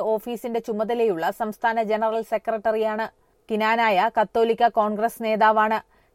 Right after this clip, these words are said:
കേരള കോൺഗ്രസിന്റെ സ്വാധീനവും തദ്ദേശ തെരഞ്ഞെടുപ്പ് ഫലവും പ്രതീക്ഷയാകുമ്പോൾ മോൻസ് ജോസഫിന്റെ വ്യക്തിപ്രഭാവത്തെ മറികടക്കുകയെന്നതാണ് പ്രധാന വെല്ലുവിളി. യുവത്വം തുണയ്ക്കുമോ?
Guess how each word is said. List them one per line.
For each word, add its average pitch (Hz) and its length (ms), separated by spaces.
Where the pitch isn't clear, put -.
കേരള 202 300
കോൺഗ്രസിന്റെ 220 640
സ്വാധീനവും 202 680
തദ്ദേശ 214 380
തെരഞ്ഞെടുപ്പ് 226 520
ഫലവും 208 380
പ്രതീക്ഷയാകുമ്പോൾ 208 880
മോൻസ് 220 360
ജോസഫിന്റെ 233 500
വ്യക്തിപ്രഭാവത്തെ 214 880
മറികടക്കുകയെന്നതാണ് 208 1300
പ്രധാന 214 400
വെല്ലുവിളി. 214 460
യുവത്വം 214 500
തുണയ്ക്കുമോ? 220 500